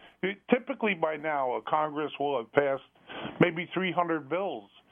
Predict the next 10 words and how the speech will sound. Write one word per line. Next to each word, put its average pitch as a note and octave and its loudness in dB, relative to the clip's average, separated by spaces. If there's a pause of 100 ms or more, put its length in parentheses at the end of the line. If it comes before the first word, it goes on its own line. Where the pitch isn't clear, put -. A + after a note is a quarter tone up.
(300)
three F#3+ 8
hundred F#3 0
to D#3 -6
five E3+ 0
hundred D3+ -4
bills. C#3+ 0 (800)
This A#3+ 8 (220)
Senate D#3 -2
has C#3+ 4 (200)
passed D3 2